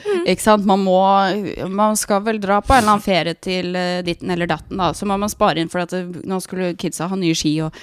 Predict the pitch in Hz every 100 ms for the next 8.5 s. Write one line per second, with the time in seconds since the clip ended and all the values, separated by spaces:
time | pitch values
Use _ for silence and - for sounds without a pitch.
0 | - - - - 247 269 190 190 170 165
1 | 156 - 196 175 185 165 147 151 165 175
2 | 185 - 151 151 160 156 156 147 - 151
3 | 156 - - - - - - - - -
4 | _ _ _ _ _ _ _ _ _ 294
5 | - 294 - 240 330 508 403 - _ _
6 | 302 - 294 262 240 240 233 160 _ _
7 | - - - - - 349 247 269 240 208
8 | 233 233 233 226